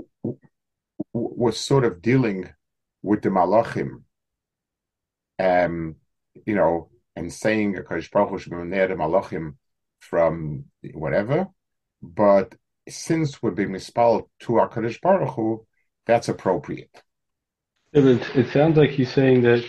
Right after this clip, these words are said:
Speaker 2: that's better than davening directly for tzrachim.
Speaker 1: Yes.
Speaker 2: Kashadim mispal, that sounds like a little bit like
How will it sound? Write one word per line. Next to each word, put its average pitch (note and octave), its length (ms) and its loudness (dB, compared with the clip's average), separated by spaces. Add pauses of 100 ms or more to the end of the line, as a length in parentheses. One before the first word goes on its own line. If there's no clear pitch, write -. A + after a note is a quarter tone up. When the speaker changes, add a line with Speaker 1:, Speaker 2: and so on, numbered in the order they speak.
(840)
Speaker 2:
that's B2+ 460 2
better C#3+ 760 4
than A#2 220 0
davening A#2 800 0 (840)
directly A#2+ 520 2
for A2+ 280 -2
tzrachim. B2+ 600 -4 (2750)
Speaker 1:
Yes. - 1040 -2
Speaker 2:
Kashadim E3 320 4
mispal, C#3+ 500 2 (1080)
that C#3 160 -4
sounds E3 240 2
like C#3+ 240 2
a C3+ 60 4
little C3+ 200 4
bit B2+ 140 2
like A#2 440 2